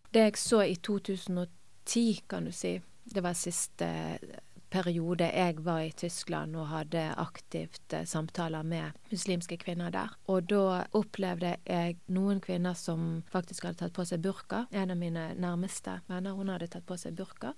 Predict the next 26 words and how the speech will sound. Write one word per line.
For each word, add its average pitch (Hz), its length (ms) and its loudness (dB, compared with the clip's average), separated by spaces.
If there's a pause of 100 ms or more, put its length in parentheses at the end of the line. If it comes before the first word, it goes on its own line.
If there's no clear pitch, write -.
For 240 120 8
henne 240 260 10
så 240 160 6
var 220 240 8
det 196 160 4
et 185 300 2
kall 185 340 6 (180)
til 175 300 4
religion, 165 560 -2
da. 190 140 -4 (180)
Og 190 140 0
tidligere 220 440 8
når 170 100 2
jeg 170 80 -2
hadde 165 160 -2
snakket 170 180 -2
med 165 100 0
henne, 170 160 0
så 208 120 2
hadde 190 140 2
hun 185 120 2
et 175 100 -4
sterkt - 280 -2
kall 180 260 2
om 175 240 2
å, 165 120 0